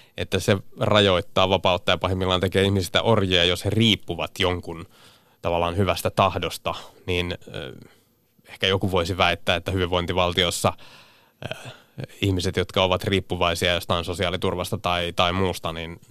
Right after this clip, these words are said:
heidän vapautensa on vähäistä ja se passivoi heitä tai he eivät pääse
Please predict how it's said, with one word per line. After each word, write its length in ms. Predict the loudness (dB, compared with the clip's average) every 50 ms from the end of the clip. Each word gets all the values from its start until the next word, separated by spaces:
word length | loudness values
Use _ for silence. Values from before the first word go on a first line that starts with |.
| -20 -20 _ _ -6 -6
heidän 260 | -4 -2 -2 -2 0
vapautensa 600 | 0 0 0 -2 -2 -2 -2 -2 -2 0 0 0
on 120 | 0 2 2
vähäistä 420 | 2 4 4 2 2 0 -2 -2
ja 100 | -2 -2
se 140 | -2 -4 -6 -6 -12 _ _ -20 -20 -20 -20 -20 _ _ _ -4
passivoi 480 | -2 -2 0 -2 -2 0 -2 -2 0
heitä 220 | 0 0 -2 0 0
tai 260 | 0 0 0 0 -2
he 40 | -4
eivät 240 | -4 -4 -4 -2
pääse 220 | -2 -2 -2 -2